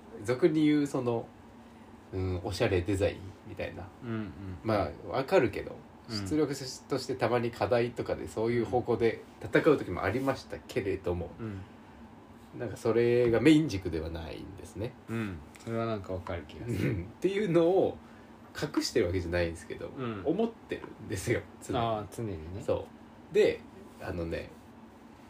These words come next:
Speaker 1: 何でもありだなと思ってる。ある程度。かによっ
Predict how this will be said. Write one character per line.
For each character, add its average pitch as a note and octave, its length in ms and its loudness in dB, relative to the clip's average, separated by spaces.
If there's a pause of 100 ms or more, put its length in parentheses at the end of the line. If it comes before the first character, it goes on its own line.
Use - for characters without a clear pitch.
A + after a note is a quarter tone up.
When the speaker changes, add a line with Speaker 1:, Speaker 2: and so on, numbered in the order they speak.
(760)
Speaker 1:
何 C#3+ 220 2
で B3 80 0
も G#3 100 2
あ G3 80 2
り C3 120 2
だ E2 120 0
な F#2+ 180 0
と - 220 -10
思 G2 200 -2
っ - 40 -10
て - 240 -12
る。 - 80 -6
あ A#2 60 4
る A2+ 120 4
程 F2+ 280 0
度。 E2 180 -2 (180)
か - 140 4
に E3 160 4
よ F2 80 4
っ - 20 0